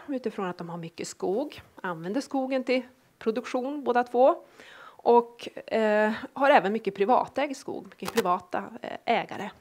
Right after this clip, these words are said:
Eh, men det finns också olikheter. Skogen i Sverige och Tyskland ser ganska olika ut. Och man använder också olika skogsbruksmetoder till stor del.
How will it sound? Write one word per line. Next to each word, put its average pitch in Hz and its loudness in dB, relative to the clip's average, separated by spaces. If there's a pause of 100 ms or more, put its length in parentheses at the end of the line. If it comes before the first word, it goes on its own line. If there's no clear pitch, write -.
(880)
Eh, 226 6
men 254 2
det 285 2
finns 254 2
också 214 0
olikheter. 202 0 (220)
Skogen 185 -6
i 180 -4
Sverige 185 0
och 220 -2
Tyskland 240 -6
ser 180 -4
ganska 170 -8
olika 180 -4
ut. 269 -4 (600)
Och 226 6
man 254 4
använder 226 6
också 208 0
olika 208 0
skogsbruksmetoder 202 -8
till - -12
stor - -10
del. - -8